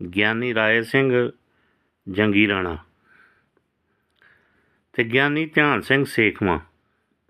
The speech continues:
ਇਹਨਾਂ ਦੇ ਨਾਲ ਪੰਡਿਤ ਹਮੀਰ ਸਿੰਘ ਸੰਸਕ੍ਰਿਤੀ, ਪੰਡਿਤ ਬਾਲਕ ਰਾਮ ਉਦਾਸੀ ਸੰਸਕ੍ਰਿਤੀ ਤੇ ਬਾਬਾ ਬਖਤਾਵਰ ਸਿੰਘ ਗਿਆਨੀ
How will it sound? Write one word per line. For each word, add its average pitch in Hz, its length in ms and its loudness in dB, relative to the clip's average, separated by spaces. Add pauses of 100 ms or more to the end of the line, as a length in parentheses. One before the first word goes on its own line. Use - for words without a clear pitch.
(1700)
ਇਹਨਾਂ 160 280 4
ਦੇ 180 140 2
ਨਾਲ 147 200 2
ਪੰਡਿਤ 143 380 0
ਹਮੀਰ 135 460 2
ਸਿੰਘ 127 240 2
ਸੰਸਕ੍ਰਿਤੀ, 120 760 0 (1300)
ਪੰਡਿਤ 135 260 2 (100)
ਬਾਲਕ 113 380 2
ਰਾਮ 131 440 -2 (960)
ਉਦਾਸੀ 120 540 2
ਸੰਸਕ੍ਰਿਤੀ 98 760 0 (1500)
ਤੇ 127 100 4
ਬਾਬਾ 123 380 2
ਬਖਤਾਵਰ 123 560 2
ਸਿੰਘ 127 280 2
ਗਿਆਨੀ 90 400 0